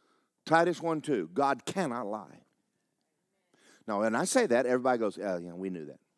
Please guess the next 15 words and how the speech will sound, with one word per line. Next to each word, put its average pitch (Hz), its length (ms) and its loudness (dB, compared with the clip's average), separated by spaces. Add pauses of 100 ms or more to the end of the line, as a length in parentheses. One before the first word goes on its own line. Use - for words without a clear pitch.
(1800)
And 101 120 -8
I - 20 -6
go, 101 140 -6
"Well, 101 160 -2
apparently 127 380 -4
you 113 100 -2
didn't 107 180 -4
act 208 140 -6
like 110 160 -4
you 90 100 -10
knew 80 160 -12
it." 170 140 -14 (1400)
He 160 140 2
can't - 560 -10 (140)
lie. - 260 -20